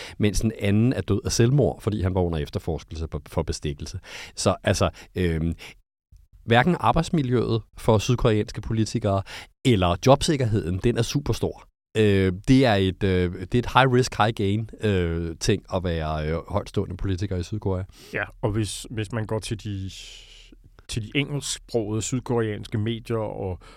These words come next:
Speaker 2: og asiatiske medier helt generelt, så kan vi jo se, hvordan at sydkoreanerne har, øh, bare tænkt, "Nu er præsidenten gået amok, og han er bindegal," ikke? Altså, så, så det er ligesom, øh,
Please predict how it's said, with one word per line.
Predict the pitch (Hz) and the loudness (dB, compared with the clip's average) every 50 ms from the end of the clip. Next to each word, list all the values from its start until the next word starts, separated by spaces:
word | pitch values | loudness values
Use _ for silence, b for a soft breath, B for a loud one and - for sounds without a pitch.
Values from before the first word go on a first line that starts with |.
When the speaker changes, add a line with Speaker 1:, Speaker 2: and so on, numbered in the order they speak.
| B B | B B
Speaker 2:
og | - 98 | -8 -6
asiatiske | 92 92 - 117 113 113 110 107 - - 113 | -6 -4 -2 -4 -4 -4 -4 -6 -6 -4 -4
medier | 107 110 107 - 104 98 | -4 -4 -4 -4 -2 -2
helt | 107 120 - | -2 -4 -4
generelt, | - 110 95 90 92 107 - - | -6 -8 -8 -6 -8 -8 -8 -8
så | - 107 | -8 -8
kan | 104 110 107 | -6 -6 -4
vi | 107 | -6
jo | 101 | -6
se, | - - 135 123 110 | -6 -6 -6 -6 -6
hvordan | - 101 98 98 98 101 113 - - | -8 -10 -10 -10 -10 -10 -12 -12 -10
at | 117 98 87 - - b b b b b b | -10 -10 -10 -10 -14 b b b b b b
sydkoreanerne | - - 127 110 - 120 113 110 104 104 104 95 95 98 101 | -10 -8 -6 -4 -2 -2 -2 -2 -4 -6 -8 -10 -10 -8 -6
har, | 98 90 92 95 95 85 73 90 80 - - - - | -6 -6 -6 -6 -6 -6 -8 -10 -12 -14 -16 -18 -10
øh, | - B B B B B B B - - _ _ _ _ _ - | -6 B B B B B B B -20 -20 _ _ _ _ _ -10
bare | - 98 | -10 -8
tænkt, | - - 123 104 110 120 | -6 -6 -6 -6 -4 -4
"Nu | 117 117 110 113 | -2 -2 -2 -2
er | 107 104 101 | -2 -4 -4
præsidenten | 98 - 107 101 98 98 110 107 104 - - 110 113 113 110 107 101 | -6 -6 -6 -6 -4 -4 -6 -6 -8 -8 -10 -8 -6 -6 -6 -6 -4
gået | 113 113 101 | -4 -4 -4
amok, | 101 107 107 123 139 - | -4 -6 -6 -6 -8 -8
og | 120 107 92 | -8 -8 -6
han | 101 101 | -6 -6
er | 104 | -8
bindegal," | 98 - 110 98 110 107 - 92 92 - - | -6 -6 -6 -6 -8 -8 -10 -14 -14 -12 -10
ikke? | 120 120 - - | -10 -12 -10 -10
Altså, | - 120 101 - 120 | -10 -10 -8 -8 -10
så, | - - 117 104 | -12 -12 -12 -12
så | - - 110 | -12 -12 -10
det | - 127 123 117 | -6 -4 -2 -2
er | 117 | -2
ligesom, | 123 123 117 127 131 107 - B B B B B B B B B B - | -2 -4 -4 -4 -6 -8 -8 B B B B B B B B B B -6
øh, | 127 117 110 - - 55 60 - | -4 -4 -4 -4 -6 -8 -10 -12